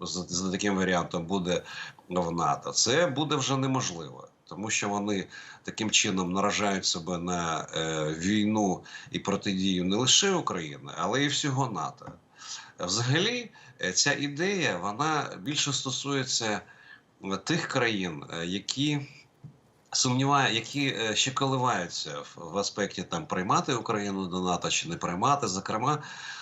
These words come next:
вони побоюються, що членство України в нато сьогодні, е, під час цієї російсько-української війни, воно, е, змушує нато, е, відразу вступати в бойові дії проти Росії. І вони цього не хочуть. Ну, частина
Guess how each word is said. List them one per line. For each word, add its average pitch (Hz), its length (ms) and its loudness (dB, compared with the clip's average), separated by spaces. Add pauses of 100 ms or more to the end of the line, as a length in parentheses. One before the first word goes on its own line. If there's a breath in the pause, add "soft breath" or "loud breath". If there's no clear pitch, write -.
(100 loud breath)
вони 107 300 0
побоюються, 120 800 0
що 87 260 -2
членство 104 540 0
України 98 480 0
в 95 80 0
нато 92 360 0
сьогодні, 147 720 0 (720 loud breath)
е, 80 400 2
під 101 160 -6
час - 360 4
цієї 98 320 0
російсько-української 95 1080 -2
війни, 107 340 0
воно, 110 640 2
е, 90 40 -2
змушує 110 580 0
нато, 101 800 0
е, 90 180 -4
відразу 110 360 2
вступати 98 580 -2
в 87 80 -4
бойові 95 380 2
дії 95 440 0
проти 90 340 -2
Росії. 67 640 -4
І 92 100 0
вони 151 240 2
цього 156 320 2
не 131 100 2
хочуть. 151 500 -6
Ну, 139 80 -2
частина 87 640 2